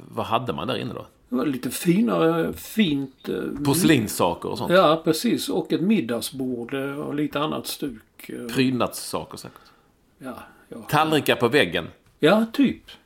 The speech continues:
Speaker 2: Mm. Sådana från Ikea. Nej. <laughs> Jo, det fanns inte på den tiden. Nej, men det var en liten upp-, jag tänkte det är
Speaker 1: Ja,
Speaker 2: så
Speaker 1: men, eh,
Speaker 2: kul att se.
Speaker 1: väldigt intressant att, eh, det ändå används fast man inte riktigt vet vad det är.
Speaker 2: Nej,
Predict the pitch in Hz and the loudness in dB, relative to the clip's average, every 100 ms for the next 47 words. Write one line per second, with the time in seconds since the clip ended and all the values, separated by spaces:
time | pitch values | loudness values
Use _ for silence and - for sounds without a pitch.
0 | _ - - - 180 _ _ _ _ - | _ -20 -16 -16 -16 _ _ _ _ -20
1 | _ _ _ - _ _ _ - 160 135 | _ _ _ -20 _ _ _ -6 -4 -4
2 | 123 131 127 - 135 135 - - 139 - | -6 -8 -6 -6 -6 -8 -12 -10 -10 -10
3 | - - - - - - - - - - | -12 -8 -8 -8 -10 -10 -10 -20 -14 -12
4 | - - - 127 - - - 123 - 139 | -12 -14 -10 -10 -10 -18 -12 -10 -6 -6
5 | 117 110 127 113 123 117 110 120 - - | -6 -10 -10 -12 -12 -12 -14 -18 -18 -20
6 | - - - 220 226 214 226 220 214 208 | -20 -6 2 4 6 8 8 6 4 2
7 | 214 226 220 220 294 233 226 - 190 - | 4 4 4 2 6 4 4 0 0 2
8 | 202 - 190 117 147 160 147 127 - 214 | 0 2 2 4 4 4 2 4 6 6
9 | 170 165 117 175 185 170 151 131 131 151 | 6 4 8 8 8 6 6 6 4 2
10 | 131 - - - 117 117 - 113 110 107 | 0 -2 -10 0 0 0 0 4 4 0
11 | - - - _ - 110 101 120 117 110 | -12 -20 -20 _ -14 -10 2 6 6 6
12 | 110 104 113 110 92 82 - 101 - 101 | 6 4 4 0 0 -2 -2 -2 0 -4
13 | 110 87 82 117 87 - 90 - 107 - | -2 -8 -2 -2 -2 -4 -2 -2 -4 -4
14 | - 117 113 | -8 -6 -6